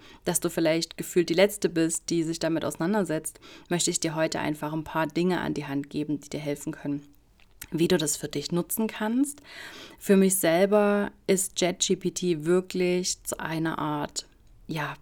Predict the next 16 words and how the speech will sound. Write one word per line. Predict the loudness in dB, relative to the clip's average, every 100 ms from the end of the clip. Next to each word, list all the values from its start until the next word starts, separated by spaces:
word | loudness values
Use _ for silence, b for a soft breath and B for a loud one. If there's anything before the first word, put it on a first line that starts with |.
| -20 -20 -20 -20 -20 -20 -20 -10
Personal | 2 4 6 4 4
Assistant | 2 6 6 6 0 -2 -4
geworden, | -6 -6 -2 0 2 0
die | 0 0
ich | -2 -4
wirklich | 0 2 2 2 2 2 -2 -4 0
nicht | 2 2 0 -2
mehr | -2 -2 -6 -12 -8
missen | -2 -2 -2 -6
möchte. | -6 -8 -8 -10 -14 -18 -20 B B B B B B B B B 0
Meine | 6 10
Perspektive | 10 8 6 2 2 4 6 6
auf | 4
dieses | 2 -2 0
ganze | 0 0 -2
Thema | -4 0 0 0 0 -2